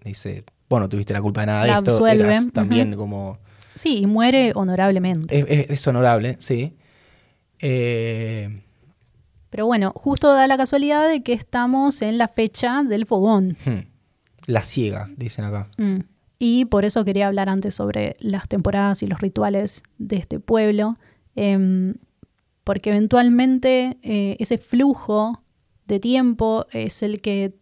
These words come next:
Speaker 2: termina al mismo tiempo que la historia de Susan.
Speaker 1: Hmm.
Speaker 2: Hay un, un concepto o una, una palabra, un decir, no sé qué es exactamente, una expresión que es Char Yu Tri,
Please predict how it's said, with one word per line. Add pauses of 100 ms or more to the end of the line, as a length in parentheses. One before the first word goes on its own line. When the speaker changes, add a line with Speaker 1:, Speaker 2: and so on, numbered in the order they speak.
(160)
Speaker 2:
termina
al
mismo
tiempo
que
la
historia
de
Susan. (100)
Speaker 1:
Hmm. (1700)
Speaker 2:
Hay
un, (260)
un
concepto
o
una, (460)
una
palabra,
un
decir,
no
sé
qué
es
exactamente,
una
expresión (380)
que
es
Char
Yu
Tri,